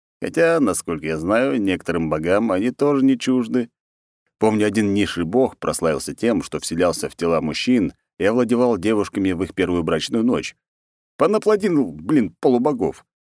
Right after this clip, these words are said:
Потом у меня было столько работы из-за наплыва душ мёртвых. А некоторые из полубашков вообще настолько обнаглели, что решили заглянуть ко мне в царство мёртвых. Как правило, все приходили за женщинами. «Вам что, живых мало?»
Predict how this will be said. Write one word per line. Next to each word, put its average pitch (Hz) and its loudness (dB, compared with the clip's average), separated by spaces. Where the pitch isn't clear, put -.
Потом 131 2
у 131 6
меня 127 4
было 113 2
столько 113 -2
работы 117 2
из-за 101 -2
наплыва 104 0
душ 95 -2
мёртвых. 95 -4
А 82 2
некоторые 92 0
из 82 -6
полубашков 82 -2
вообще 95 0
настолько 87 -2
обнаглели, 82 0
что - -2
решили 123 -2
заглянуть 120 2
ко 117 0
мне 123 4
в 113 -6
царство 131 -2
мёртвых. 87 -2
Как 73 -4
правило, 90 2
все 80 -2
приходили 87 -2
за 92 2
женщинами. 69 -4
«Вам 147 4
что, 139 2
живых 131 0
мало?» 92 0